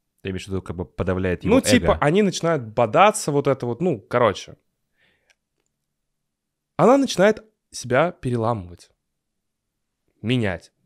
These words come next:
Speaker 2: Перестраивать, как хочешь это назови. Убирать эти яйца, становиться мудрой, становиться мягкой, гибкой, слабой, за мужчиной.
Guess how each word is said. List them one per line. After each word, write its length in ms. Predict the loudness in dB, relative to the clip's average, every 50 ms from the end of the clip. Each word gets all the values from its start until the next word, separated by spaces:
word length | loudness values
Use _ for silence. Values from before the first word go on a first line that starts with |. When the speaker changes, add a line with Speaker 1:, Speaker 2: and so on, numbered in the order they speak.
| _ _ _ _ _ _ _
Speaker 2:
Перестраивать, 760 | -4 -2 -2 -2 -2 -2 0 2 4 4 2 0 -4 -8 -12
как 180 | -10 -12 -10 -6
хочешь 260 | -4 -6 -4 -6 -8
это 140 | -12 -12 -14
назови. 340 | -14 -14 -14 -14 -16 -18 _ _ _ _ _ _ _ _ _ _ _ _ -6
Убирать 380 | -2 2 4 6 6 4 2
эти 140 | -2 -10 -4
яйца, 380 | 0 2 2 2 0 -2 -6 -10
становиться 500 | -10 -10 -8 -8 -8 -8 -10 -12 -14 -12
мудрой, 520 | -8 -6 -6 -4 -4 -4 -4 -6 -6 -8
становиться 800 | -10 _ -10 -8 -8 -8 -10 -12 -14 -12 -12 -10 -10 -10 -12 -14 _ -20 -20 -20 -20 -20 -20 -20 -20 -20 -20 _ _ _ _ _ _ _ _ _ _ _ _ _ _ _ _ _ _ _ _ -12 -10 -6
мягкой, 720 | 0 2 2 2 2 0 -6 -6 -6 -6 -6 -8 -10 _ _ _
гибкой, 760 | -6 -4 -4 -4 -4 -4 -4 -4 -2 -2 -4 -6 -10 -14 _ _ _ _ _ _ _ _ _ _
слабой, 600 | -18 -8 -4 -2 -2 -2 -2 -2 -4 -4 -4 -8 _ _ _ _ _ _ _ _ _ _ _ _ _ -8
за 180 | -2 0 0
мужчиной. 600 | 0 0 -2 -4 -8 -10 -10 -10 -8 -10 -10 -12